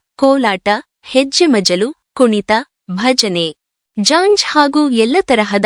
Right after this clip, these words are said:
ಮನೋರಂಜನಾ ಸೇವೆಗೈದು ಸರ್ವರು ಶ್ರೀ ಸದ್ಗುರು ಸಿದ್ದಪ್ಪಜ್ಜನವರ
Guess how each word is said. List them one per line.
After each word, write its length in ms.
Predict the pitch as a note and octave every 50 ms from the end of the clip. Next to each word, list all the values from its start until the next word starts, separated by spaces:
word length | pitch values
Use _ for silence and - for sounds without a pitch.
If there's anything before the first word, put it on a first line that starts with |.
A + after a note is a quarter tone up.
| A#3
ಮನೋರಂಜನಾ 760 | C4 A#3 G3+ G3 G3 A3+ C#4+ E4 D4+ D4 A#3+ G#3+ G3 F#3+ F#3 F#3
ಸೇವೆಗೈದು 840 | F3+ - - F#3 F3 F3+ F#3+ F#3 F#3 F3+ F3 E3+ F3 F#3 C4 D4
ಸರ್ವರು 540 | D4 - - A3+ G#3+ A3 B3+ C4+ C4+ D4+ F4+
ಶ್ರೀ 320 | F4+ - - - C4+ C4+
ಸದ್ಗುರು 500 | C4+ - - A#3+ A3+ A3+ D#4+ F4+ F#4 F4+
ಸಿದ್ದಪ್ಪಜ್ಜನವರ 1000 | E4 - - A3+ G3+ G3 A#3 C#4 D#4 - - A#3 G3 F3+ - F#3+ F#3 F#3 F3+ F3+